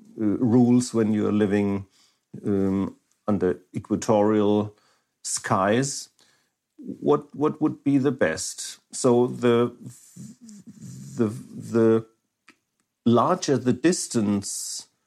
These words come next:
mm, to natural behavior, the,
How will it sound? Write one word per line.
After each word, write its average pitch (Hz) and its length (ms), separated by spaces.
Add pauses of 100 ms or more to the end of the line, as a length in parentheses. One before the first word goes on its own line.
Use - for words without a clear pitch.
(1080)
mm, 117 640 (120)
to 110 560 (260)
natural 127 520
behavior, 117 880 (1200)
the, 113 680